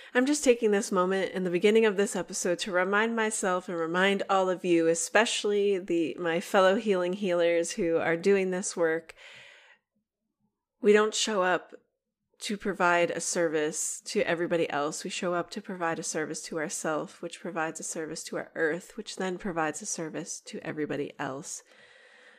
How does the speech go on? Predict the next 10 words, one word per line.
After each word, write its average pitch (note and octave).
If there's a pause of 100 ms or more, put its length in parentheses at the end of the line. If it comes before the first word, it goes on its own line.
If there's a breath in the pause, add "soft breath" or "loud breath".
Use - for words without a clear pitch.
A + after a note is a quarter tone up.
So F#3+
just F#3+
reminding F#3+
yourself E3+
that E3+
you G#3
show F#3+
up -
for F#3+
you, E3+